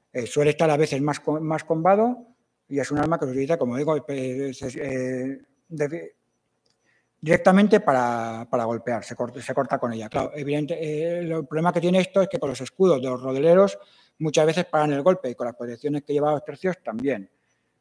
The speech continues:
Y por eso, eh, a, bueno, el kanjar, que es el cuchillo de, de mano, también, eh, variaba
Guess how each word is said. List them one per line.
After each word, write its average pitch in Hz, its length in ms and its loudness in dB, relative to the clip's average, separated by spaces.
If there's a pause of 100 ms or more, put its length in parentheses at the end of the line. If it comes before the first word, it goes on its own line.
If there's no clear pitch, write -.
(1080)
Y 156 120 -8
por 151 200 6
eso, 214 520 4 (160)
eh, - 500 -8
a, 151 200 -8
bueno, 143 300 0
el 131 100 -8
kanjar, 127 440 4
que - 80 -4
es 131 60 -2
el 147 100 -4
cuchillo 143 360 0
de, 139 360 0
de 147 120 -2
mano, 208 320 0
también, 127 460 -4
eh, 127 340 -4
variaba 185 640 0